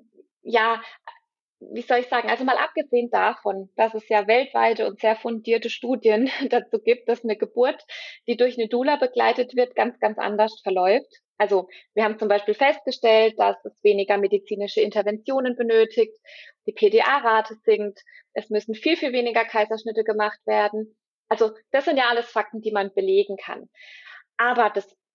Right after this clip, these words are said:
Schöne an der ganzen Geschichte mit der Doula ist im Prinzip genau das, was du grad gesagt hast, nämlich diese kontinuierliche Begleitung von Anfang an, während der gesamten Geburt, und zwar von jemandem, der mir vertraut ist.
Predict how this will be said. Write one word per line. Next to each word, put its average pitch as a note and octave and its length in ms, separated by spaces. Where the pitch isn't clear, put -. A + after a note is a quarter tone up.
Schöne D#4 600
an G#3 160
der G3 100
ganzen G3+ 360
Geschichte G#3 440
mit G3 140
der G3 100
Doula G3 380
ist - 180
im A3+ 100
Prinzip B3 440
genau A#3 240
das, A#3 220
was B3 180
du A3+ 100
grad - 260
gesagt G#3 460
hast, F#3+ 220
nämlich G#3+ 300
diese G#3+ 300
kontinuierliche C4+ 1080
Begleitung G#3+ 840
von A3 220
Anfang B3 480
an, G3+ 300
während A#3 300
der G#3 100
gesamten A#3 520
Geburt, A3+ 560
und B3 180
zwar A#3 160
von A#3 240
jemandem, A#3 480
der A3 140
mir G#3+ 120
vertraut G#3+ 560
ist. - 300